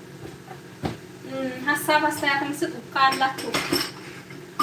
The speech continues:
አይ እሱ አይደለችም፣ እሱ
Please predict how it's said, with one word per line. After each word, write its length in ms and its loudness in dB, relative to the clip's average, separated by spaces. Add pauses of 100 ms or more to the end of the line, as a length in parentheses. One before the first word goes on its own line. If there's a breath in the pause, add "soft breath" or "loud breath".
(1400)
አይ 240 8
እሱ 260 2
አይደለችም፣ 680 4
እሱ 160 -2